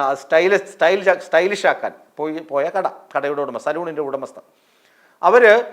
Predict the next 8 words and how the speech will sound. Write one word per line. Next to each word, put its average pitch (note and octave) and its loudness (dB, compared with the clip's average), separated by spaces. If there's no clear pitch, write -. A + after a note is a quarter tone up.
പറയുന്നത്, F3+ 6
സന്ദീപ് G#3+ 0
വാര്യർ G#3+ 8
നിരന്തരം G#3 4
ഞങ്ങളെ F#3 2
Facebook-ിലൂടെ F3 -2
ആക്രമിക്കുകയാണ്. D3 -4
സന്ദീപ് F3 0